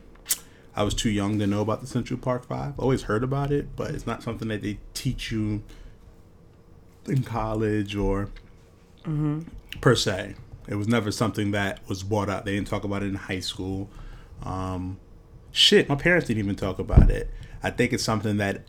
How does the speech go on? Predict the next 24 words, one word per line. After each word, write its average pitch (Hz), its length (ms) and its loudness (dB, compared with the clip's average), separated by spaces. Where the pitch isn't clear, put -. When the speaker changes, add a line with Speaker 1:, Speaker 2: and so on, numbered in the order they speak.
Speaker 1:
anybody 117 680 6
who 110 200 2
has 98 500 0
black, 104 600 0
Spanish, 104 1080 0
colored 104 720 0
Speaker 2:
Persons 147 380 -2
of 151 120 -8
color. 147 360 -2
Speaker 1:
people 135 340 6
of 117 120 8
color, 101 500 0
they 104 120 -2
should 101 180 0
make, 92 240 -2
they, 117 120 4
they, 117 300 4
they 127 180 6
should 110 260 2
be 113 120 2
aware 98 480 2
of 98 160 -4
this 92 180 -6
story. - 600 -6